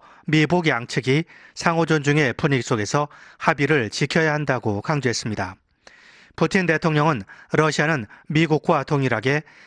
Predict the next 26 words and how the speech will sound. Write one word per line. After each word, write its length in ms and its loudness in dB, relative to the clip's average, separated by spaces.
완전한 520 0
비핵화를 600 0
지지하는 480 0
입장이라며 640 -2
북한도 580 0
비핵화를 440 0
원하지만 640 0
체제 380 2
보장을 520 0
요구하고 460 4
있다고 500 -2
말했습니다. 640 -2
육자회담 800 0
재가동 580 0
여부에 300 2
대한 300 0
견해를 480 0
묻는 320 2
질문에는 580 -2
북한에 340 0
대한 360 -2
안전 440 0
보장이 460 2
충분치 500 -2
않을 200 -2
때 260 0